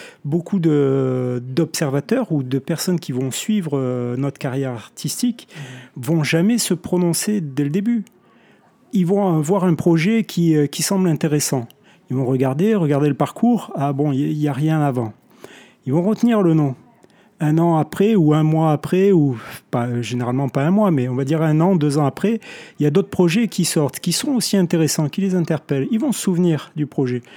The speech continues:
Speaker 1: mais ils vont encore rester silencieux. Ils vont encore rien dire. Et ils vont continuer à regarder le parcours comme ça de loin,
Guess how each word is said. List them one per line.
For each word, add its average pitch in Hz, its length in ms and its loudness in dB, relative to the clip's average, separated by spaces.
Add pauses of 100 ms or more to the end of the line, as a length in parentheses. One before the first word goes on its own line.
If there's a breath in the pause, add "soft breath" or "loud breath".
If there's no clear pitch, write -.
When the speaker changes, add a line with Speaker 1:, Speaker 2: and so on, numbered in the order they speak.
(360 loud breath)
Speaker 1:
mais 220 180 2
ils 226 80 4
vont 190 140 4
encore 170 220 2
rester 160 260 0
silencieux. 143 500 -2 (680)
Ils 208 140 2
vont 214 140 2
encore 170 280 2
rien 175 260 6
dire. 147 400 2 (400 loud breath)
Et 247 140 0
ils 233 140 4
vont 190 200 4
continuer 185 480 2
à 220 100 2
regarder 180 520 2
le 202 120 2
parcours 196 520 -2
comme 160 180 -2
ça 175 160 0
de 147 120 0
loin, 208 340 0